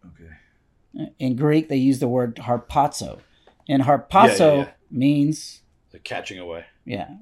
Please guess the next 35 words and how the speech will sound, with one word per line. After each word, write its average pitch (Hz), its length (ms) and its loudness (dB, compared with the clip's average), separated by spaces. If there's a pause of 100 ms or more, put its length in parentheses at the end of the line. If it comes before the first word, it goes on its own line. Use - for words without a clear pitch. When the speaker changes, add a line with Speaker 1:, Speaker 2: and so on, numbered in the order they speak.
(320)
Speaker 2:
Rapture, 135 500 -2
basically, 107 540 -10
right? 139 260 -4
Speaker 1:
Yeah, 98 180 -4
yeah. 85 140 -12 (180)
Speaker 2:
The - 80 -14
snatching 143 420 -2
up. 120 220 -4 (1080)
Speaker 1:
Sorry, 107 260 -4
say 151 160 -4
that 143 180 -4
phrase 131 280 -8
again. 113 200 -10
You 107 100 -12
just 107 140 -10
said 107 140 -6
it. 95 140 -10
Um, 101 160 -8
Speaker 2:
It - 40 -8
says, - 300 0 (100)
"Pa-, 160 320 2
Paul 175 160 10
had 190 180 6
plainly 214 260 2
said 196 260 2
that 135 80 -4
Jesus 185 380 -2
would 160 160 -4
come 185 300 2
as 165 160 0
a 160 60 0
thief 202 300 -4
in 220 100 0
the 208 60 2
night 151 360 0